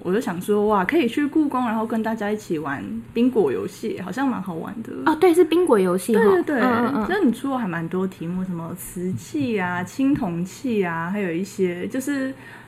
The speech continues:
Speaker 1: 我觉得蛮意外的是，就是你们除了有找一些还蛮著名的，可能被故宫拍-，拿去拍摄一些影片，或者是拿来当做镇馆之宝的那种东西以外呢，还有一些比较没有那么出名，但事实上是很重要的文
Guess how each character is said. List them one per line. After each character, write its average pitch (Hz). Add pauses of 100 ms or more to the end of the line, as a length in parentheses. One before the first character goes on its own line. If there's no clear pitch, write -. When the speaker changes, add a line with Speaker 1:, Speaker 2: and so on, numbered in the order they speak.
(180)
Speaker 1:
我 202
觉 277
得 381
蛮 220
意 247
外 247
的 190
是， 208
就 269
是 294
你 262
们 190
除 185
了 180
有 180
找 156
一 214
些 214
还 214
蛮 190
著 277
名 180
的， 175
可 180
能 170
被 233
故 233
宫 196
拍-， 226
拿 196
去 254
拍 196
摄 208
一 196
些 185
影 -
片， 196
或 202
者 170
是 202 (440)
拿 175
来 175
当 196
做 226
镇 214
馆 180
之 190
宝 -
的 - (100)
那 233
种 240
东 233
西 254
以 190
外 247
呢， 220
还 277
有 233
一 233
些 277 (320)
比 214
较 302
没 339
有 269
那 262
么 262
出 262
名， 214
但 277
事 294
实 262
上 254
是 262
很 214
重 254
要 233
的 180
文 160